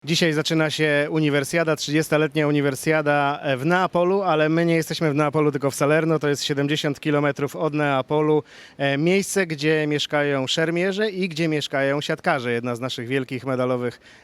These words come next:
e, nadziei, Paweł Wojicki, e, trener reprezentacji. Paweł, ty byłeś na dwóch uniwersjadach jako, e, sportowiec, e, i pewnie wtedy bardziej czułeś atmosferę, e, tej uniwersjady, no bo jednak to, że mieszkacie siedemdziesiąt kilometrów od głównej,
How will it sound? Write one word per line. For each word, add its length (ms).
e, 180
nadziei, 440
Paweł 260
Wojicki, 580
e, 360
trener 320
reprezentacji. 600
Paweł, 340
ty 100
byłeś 320
na 100
dwóch 300
uniwersjadach 760
jako, 640
e, 280
sportowiec, 880
e, 40
i 200
pewnie 380
wtedy 280
bardziej 380
czułeś 480
atmosferę, 1000
e, 40
tej 240
uniwersjady, 680
no 100
bo 160
jednak 320
to, 160
że 120
mieszkacie 380
siedemdziesiąt 560
kilometrów 540
od 180
głównej, 420